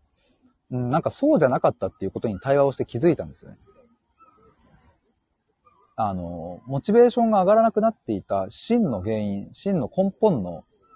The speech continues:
原因っていうのは、幼少期の頃にあったっていう、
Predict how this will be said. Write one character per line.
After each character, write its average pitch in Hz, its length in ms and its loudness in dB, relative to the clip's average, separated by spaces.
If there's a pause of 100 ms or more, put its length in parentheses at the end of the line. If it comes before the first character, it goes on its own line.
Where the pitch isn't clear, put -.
(720)
原 127 200 0
因 127 140 0
っ - 40 -14
て 131 80 -2
い 127 40 4
う 120 40 2
の 90 120 -4
は、 87 220 -10 (760)
幼 175 220 2
少 226 180 2
期 143 60 0
の 113 100 0
頃 117 200 0
に 98 80 -4
あ 95 60 -2
っ - 60 -6
た - 160 -8
っ - 40 -10
て - 160 -18
い 82 60 -12
う、 - 60 -18